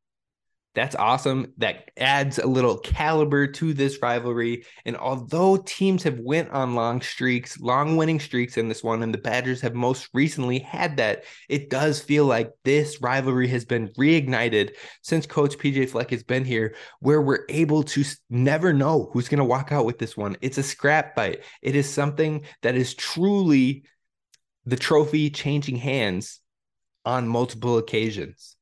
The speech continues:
Now, with that, another reason why this is one of the best ones out there is the trophy itself. It's the best trophy in the nation, in my opinion. And the axe, it is two-sided. It's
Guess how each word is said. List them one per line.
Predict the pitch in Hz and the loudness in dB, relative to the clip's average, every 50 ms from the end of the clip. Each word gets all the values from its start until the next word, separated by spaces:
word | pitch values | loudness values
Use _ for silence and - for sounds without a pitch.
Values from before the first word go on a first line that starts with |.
| _ _ _ _ _ _ _ _ _ _ _ _ _ _ _ _ _ _ - - - - | _ _ _ _ _ _ _ _ _ _ _ _ _ _ _ _ _ _ -20 -20 -20 -10
Now, | - 143 139 135 | -4 -2 -2 0
with | 131 139 156 156 - | 2 0 0 0 0
that, | 147 139 123 107 | -2 -2 0 0
another | 120 127 127 135 147 151 156 147 | 0 2 2 2 4 4 2 2
reason | 135 139 143 156 143 135 117 | 4 4 4 4 4 2 2
why | 117 123 | 2 2
this | 117 113 127 - 139 | 2 0 0 -2 -4
is | 127 120 | -4 -2
one | 131 135 | -2 0
of | 143 147 | 2 2
the | 143 | 2
best | 139 127 135 139 143 - | 2 2 0 0 0 0
ones | 143 139 131 135 | 0 2 2 2
out | 123 135 156 151 | 0 0 0 2
there | - 117 110 113 113 - - - - _ _ _ | 2 4 4 4 2 -2 -8 -18 -20 _ _ _
is | 160 185 208 208 165 143 147 | 0 2 2 2 0 -2 0
the | 160 160 | 0 0
trophy | 147 - - - 156 156 151 - 165 156 | 0 0 -2 0 0 -2 -2 -2 0 0
itself. | 143 147 - - 156 143 139 127 - | 0 -2 -2 -2 -2 -2 -2 -2 -4
It's | - 139 139 - | -4 -4 -4 0
the | - 165 147 | 2 2 2
best | 131 - - 113 120 139 143 - - - - _ _ _ _ | 2 2 0 0 0 0 -2 -6 -10 -14 -20 _ _ _ _
trophy | _ - - - 151 135 131 127 - 135 123 120 117 - - - _ _ _ - | _ -8 0 2 2 2 2 2 2 2 2 2 0 -4 -10 -20 _ _ _ 0
in | 156 160 160 | 2 4 6
the | 160 | 6
nation, | 143 131 120 123 123 - 117 110 | 6 6 4 2 2 2 0 0
in | 110 | 2
my | 104 98 101 | 0 0 0
opinion. | 98 95 - 127 110 101 101 98 98 98 - - - - _ _ _ _ | -2 -2 -2 -6 -6 -4 -4 -4 -4 -6 -8 -12 -20 -20 _ _ _ _
And | 135 139 139 135 | -2 0 0 0
the | - - - - | -2 -4 -6 -6
axe, | 151 151 156 156 147 - - - _ _ _ _ _ | -6 -4 -4 -6 -8 -10 -16 -20 _ _ _ _ _
it | 123 123 | -4 -4
is | 135 - 123 117 - - | -2 -2 -2 -2 -4 -10
two-sided. | - - - 190 190 175 - 151 135 135 139 135 131 131 131 - - | -8 -2 0 0 0 2 0 0 0 0 2 2 2 0 0 0 -4
It's | - 147 | -4 -4